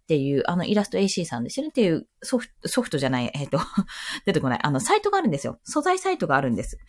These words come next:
で、そこ、それは無料でできる素材サイトさんなので、あの、そこで調べてみると、割とね、あの、単調化されたイラストとかが出てきて、まあ、シンボルっぽくなってるんですよね。すごくわかりやすく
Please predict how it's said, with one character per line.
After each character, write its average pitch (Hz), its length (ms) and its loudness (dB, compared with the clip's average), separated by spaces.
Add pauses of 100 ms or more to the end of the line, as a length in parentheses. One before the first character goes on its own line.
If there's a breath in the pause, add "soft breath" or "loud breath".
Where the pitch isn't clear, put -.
(340 loud breath)
で、 320 300 -2
そ - 120 -20
こ、 - 140 -12
そ 359 100 -4
れ 403 120 2
は 403 80 2
無 254 160 6
料 339 180 0
で 349 240 0
で 285 140 -4
き 294 80 -2
る 214 100 2
素 185 140 -2
材 202 160 4
サ 214 160 0
イ 208 80 -4
ト 147 80 -8
さ 151 160 -6
ん 147 80 -4
な 143 100 -4
の 147 140 -4
で、 214 280 0 (800)
あ 196 80 0
の、 220 120 6
そ 262 140 -4
こ 339 100 0
で 330 100 0
調 - 120 -2 (140)
べ 254 60 -2
て 165 240 0 (400 loud breath)
み 247 120 6
る 202 120 2
と、 262 140 4
割 208 220 8
と 190 100 0
ね、 165 320 0
あ 160 80 2
の、 156 120 2
単 427 200 0 (140)
調 453 200 4
化 427 160 0
さ 392 100 0
れ 370 80 0
た 302 120 0
イ 285 40 2
ラ 285 120 4
ス - 40 -10
ト 277 120 -4
と 240 80 -6
か 156 160 0
が 147 240 -4
出 185 120 0
て 147 120 0
き - 80 -8
て、 143 100 -2
ま 180 80 0
あ、 180 40 -2
シ - 200 0
ン 427 100 2
ボ 415 100 4
ル 415 100 4
っ - 40 -18
ぽ - 100 -18
く 196 80 2
な 143 100 0
っ - 80 -18
て 139 80 -2
る 131 60 -2
ん - 20 0
で 131 80 -4
す 156 100 -10
よ 180 60 -4
ね。 214 100 -6
す 269 120 -2
ご 302 100 -2
く 180 100 -2
わ 160 140 4
か 185 100 4
り 175 80 4
や 170 120 4
す - 60 -8
く - 200 -4